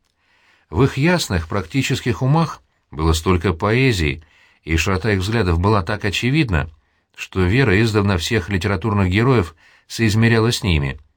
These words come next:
Она совершенно углубилась в свое созерцание, так же, как отец с Весениным, в разговор, когда вдруг до ее плеча дотронулась рука ее мачехи. Она вздрогнула от неожиданности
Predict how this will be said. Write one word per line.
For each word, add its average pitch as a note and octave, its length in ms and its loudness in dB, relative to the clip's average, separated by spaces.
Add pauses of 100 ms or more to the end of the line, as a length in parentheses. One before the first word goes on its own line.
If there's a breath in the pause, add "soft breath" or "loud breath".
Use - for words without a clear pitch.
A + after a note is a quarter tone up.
(500)
Она D#2 220 -2
совершенно E2+ 560 0
углубилась F2+ 600 2 (280 soft breath)
в - 60 -18
свое F2+ 200 0
созерцание, F#2+ 880 0 (380)
так D#2 200 -6
же, E2 100 -8
как D2+ 180 -10
отец F2+ 300 -2
с - 80 -8
Весениным, F2 640 2 (300 soft breath)
в F2+ 100 -6
разговор, B2 600 0 (400)
когда D2+ 340 -2
вдруг F2+ 240 2
до E2+ 80 2
ее F2 160 4
плеча F2+ 460 -2 (480)
дотронулась A#2 600 0
рука A#2 280 -2
ее A#2 200 2
мачехи. D2+ 580 -2 (520)
Она D2+ 280 -4
вздрогнула E2 480 2
от D#2+ 100 -6
неожиданности F2+ 800 0